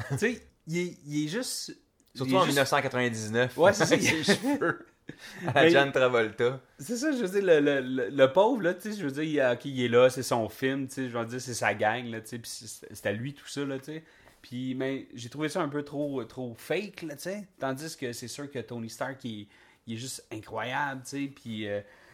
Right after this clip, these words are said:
Speaker 1: tu sais, même Pepper, tu sais, euh, c'est un très bon personnage. Euh, un autre petit personnage que j'ai adoré, c'est, c'est Tony Stark et le, le, le Kid, Kid, euh, personnage Har-, Harley Keener.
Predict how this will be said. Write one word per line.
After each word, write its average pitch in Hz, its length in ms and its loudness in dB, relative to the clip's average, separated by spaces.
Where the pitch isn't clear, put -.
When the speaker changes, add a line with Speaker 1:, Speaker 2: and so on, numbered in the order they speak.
Speaker 1:
tu 143 120 -2
sais, 131 60 -2
même 156 240 0
Pepper, 156 400 -2
tu 135 80 -8
sais, 139 160 -4
euh, 101 540 -2
c'est - 120 -10
un 113 60 -6
très 131 200 0
bon 131 140 0
personnage. 117 680 -8
Euh, 117 180 6
un 139 80 2
autre 180 120 0
petit - 120 -8
personnage 185 480 -2
que 156 80 -6
j'ai 131 120 2
adoré, 120 480 0
c'est, 151 500 -6
c'est - 180 -10
Tony 175 320 -4
Stark 143 600 -4
et 143 200 -2
le, 117 180 -2
le, 107 200 -4
le 107 160 -6
Kid, 160 540 -2
Kid, 165 300 -2
euh, 107 460 4
personnage 131 460 -4
Har-, 117 500 0
Harley 127 280 0
Keener. 139 460 -2